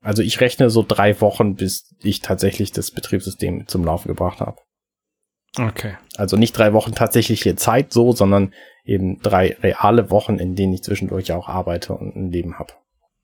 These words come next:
Speaker 2: Ja. Äh, ich wer-, ich werde es, äh, auf den üblichen Social-Media-Kanälen wahrscheinlich verfolgen.
Speaker 1: <laughs> Genau.
Speaker 2: Und bin mal sehr gespannt.
Speaker 1: Ich auch, ich auch. Und es ist,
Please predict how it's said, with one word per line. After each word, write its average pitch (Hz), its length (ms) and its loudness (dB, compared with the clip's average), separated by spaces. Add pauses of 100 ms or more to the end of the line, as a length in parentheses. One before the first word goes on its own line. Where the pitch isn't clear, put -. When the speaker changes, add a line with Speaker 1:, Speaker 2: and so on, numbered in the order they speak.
(500)
Speaker 2:
Ja. 110 140 0 (1300)
Äh, 143 160 6
ich 139 140 4
wer-, 180 120 4
ich 147 120 4
werde 170 280 6
es, 147 300 2
äh, - 40 -6
auf 131 520 2
den 127 320 2
üblichen 123 420 2
Social-Media-Kanälen 113 1080 0
wahrscheinlich 107 340 -4
verfolgen. 170 540 2 (500)
Speaker 1:
<laughs> - 300 0 (360)
Genau. 120 300 4
Speaker 2:
Und - 80 -4
bin 117 140 6
mal 113 120 6
sehr 113 200 4
gespannt. 107 520 -2 (460)
Speaker 1:
Ich - 200 -2
auch, - 360 0 (100)
ich - 160 -4
auch. 82 240 0
Und 95 140 2
es - 140 0
ist, - 160 -2